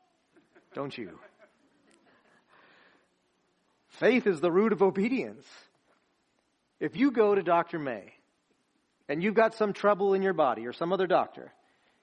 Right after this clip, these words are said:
and you sit there and you go through everything and they do all this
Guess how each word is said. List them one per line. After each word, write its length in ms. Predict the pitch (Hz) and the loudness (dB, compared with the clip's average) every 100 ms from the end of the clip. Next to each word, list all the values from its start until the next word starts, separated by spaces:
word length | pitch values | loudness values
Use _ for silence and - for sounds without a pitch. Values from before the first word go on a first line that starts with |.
| _ _ - | _ _ -2
and 160 | 160 190 | 0 2
you 140 | 247 | 0
sit 260 | - 262 - | 0 0 2
there 300 | 175 156 180 | 0 2 0
and 100 | 170 | 0
you 60 | |
go 180 | 185 208 | 2 2
through 220 | 214 208 | 2 2
everything 540 | 220 190 - 156 151 160 | 4 2 0 -2 -2 0
and 60 | |
they 120 | 175 | 0
do 160 | 180 196 | 2 4
all 180 | 208 214 | 4 2
this 380 | 226 - - | -2 -4 -16